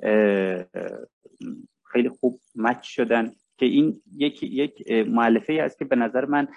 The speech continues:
خیلی، اه، ارتباط داره با فرهنگ ما، اه، ایرانی‌ها. و توی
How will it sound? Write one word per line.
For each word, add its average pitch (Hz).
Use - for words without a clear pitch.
خیلی، 147
اه، 101
ارتباط 131
داره 147
با 143
فرهنگ 123
ما، 127
اه، 104
ایرانی‌ها. 98
و 98
توی 131